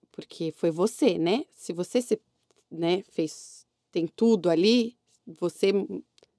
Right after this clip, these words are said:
você coloca aquilo na sua própria, "Ah, mas fui eu, não foi Deus." E, e mais uma vez, não é que não é pra se preparar, eu tô falando de, de casos assim, específicos, onde Deus te coloca em situações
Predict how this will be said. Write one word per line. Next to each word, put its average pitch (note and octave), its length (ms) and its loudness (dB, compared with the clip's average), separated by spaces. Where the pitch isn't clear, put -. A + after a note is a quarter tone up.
você F#3 240 -4
coloca F3+ 360 0
aquilo G#3+ 280 2
na A3+ 140 2
sua A3 180 2
própria, B3+ 580 2
"Ah, A#3+ 100 2
mas F#3 220 0
fui B3 260 2
eu, F#3+ 300 6
não F3+ 120 0
foi A3+ 220 0
Deus." E3+ 380 -2
E, F3 360 2
e D#3+ 40 4
mais D#3+ 240 0
uma F#3 160 0
vez, E3 220 0
não D#3 180 -2
é D#3+ 60 -4
que - 120 -8
não E3+ 160 2
é E3 60 -4
pra F3 160 -4
se - 140 -8
preparar, F#3+ 460 -4
eu E3 40 -10
tô - 140 -14
falando F3 480 -2
de, F3+ 240 2
de G3+ 160 -2
casos G#3 340 0
assim, A#3+ 240 0
específicos, A#3 560 -2
onde A3 220 2
Deus A3 160 4
te - 100 -6
coloca A3+ 480 4
em A#3+ 60 2
situações A3+ 500 -2